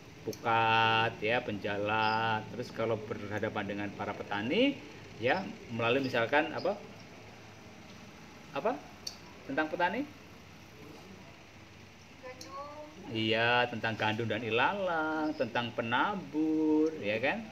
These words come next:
Speaker 1: Heeh, jadi itu. Terus, em, nanti juga ditekankan bahwa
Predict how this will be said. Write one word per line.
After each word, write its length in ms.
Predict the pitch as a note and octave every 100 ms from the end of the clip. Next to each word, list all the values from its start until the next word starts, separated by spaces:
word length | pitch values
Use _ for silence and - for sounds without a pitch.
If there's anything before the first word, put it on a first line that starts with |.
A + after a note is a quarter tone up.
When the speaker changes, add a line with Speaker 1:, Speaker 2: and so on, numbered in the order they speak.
| - - - - - - - -
Speaker 1:
Heeh, 320 | F#2+ - - - G#2
jadi 160 | C#3+ G3 G3
itu. 140 | D3+ D3 - - - - - -
Terus, 380 | E3 A#3 A#3+ - E3
em, 460 | D#3+ E3 E3+ E3+ F3+ - - - - - - - - - -
nanti 240 | C#3+ D3
juga 240 | E3+ E3+ A#3
ditekankan 560 | F#3+ F#3 E3 E3 A#3 D#3+
bahwa 480 | C3 B2 D3+ A#3+